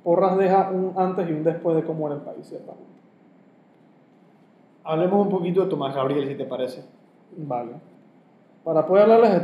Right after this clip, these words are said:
Speaker 1: Tomás Gabriel Duque, les tengo que hablar de su papá, José Gabriel Duque.
Speaker 2: Da-, eso te iba a preguntar, danos una introducción
Speaker 1: Sí.
Speaker 2: de la,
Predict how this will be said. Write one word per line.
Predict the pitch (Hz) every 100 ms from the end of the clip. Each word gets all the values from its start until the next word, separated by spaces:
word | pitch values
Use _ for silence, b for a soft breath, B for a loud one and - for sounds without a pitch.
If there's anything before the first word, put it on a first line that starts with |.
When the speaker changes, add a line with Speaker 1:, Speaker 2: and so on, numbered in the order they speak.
| -
Speaker 1:
Tomás | 151 147 143
Gabriel | 143 147 160 170 165 165 160
Duque, | 156 - 160
les | 139
tengo | 143 160
que | 147
hablar | 143 147
de |
su | 151
papá, | 131 143 139
José | 147 - 139
Gabriel | 131 135 123
Duque. | - - - - -
Speaker 2:
Da-, | 180 185 - -
eso | 175 202
te |
iba | 190
a |
preguntar, | 180 165 175 -
danos | 190 214
una | 226
introducción | 202 165 151 185 196 196
Speaker 1:
Sí. | 165 143
Speaker 2:
de | 160
la, | 151 143 - -